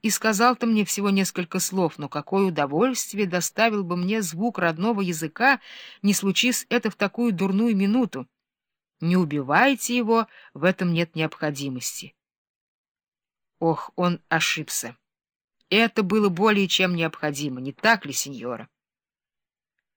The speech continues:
А что он сказал тебе, когда ты совершил это страшное дело? Я думаю...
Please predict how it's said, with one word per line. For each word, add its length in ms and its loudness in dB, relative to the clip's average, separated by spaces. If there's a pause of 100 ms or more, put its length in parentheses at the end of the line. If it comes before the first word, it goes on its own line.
(1080)
А 140 -6
что 300 -2
он 140 4
сказал 460 -2
тебе, 260 -8
когда 360 -2
ты 120 -8
совершил 800 -4
это 240 -6
страшное 640 -4
дело? 360 -8 (2750)
Я 200 4
думаю... 640 2